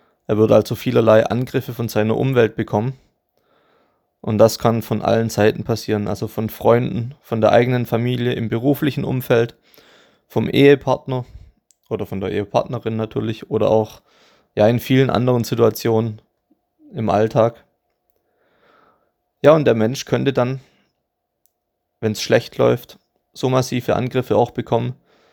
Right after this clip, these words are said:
dass er psychisch ausgelaugt sein wird, dass er mental entkräftet sein wird und dass er letztendlich dann vom Glauben abfällt.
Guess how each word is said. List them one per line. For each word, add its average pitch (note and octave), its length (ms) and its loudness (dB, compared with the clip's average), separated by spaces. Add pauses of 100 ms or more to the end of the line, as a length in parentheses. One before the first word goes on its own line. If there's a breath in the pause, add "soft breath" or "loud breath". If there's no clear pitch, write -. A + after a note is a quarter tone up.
(320)
dass A2 220 2
er A#2 60 -2
psychisch A#2 460 -4
ausgelaugt A2+ 640 0
sein A2 220 -2
wird, G#2+ 240 -4 (500)
dass G#2+ 180 -6
er A2 100 2
mental A2 520 2
entkräftet A#2+ 580 -6
sein A2 240 -2
wird A2+ 220 -6 (800 soft breath)
und A2+ 80 -4
dass G#2+ 160 2
er A2+ 60 0
letztendlich G#2 460 0
dann A2 140 -2
vom G#2+ 220 -6
Glauben G2 280 0
abfällt. - 480 -6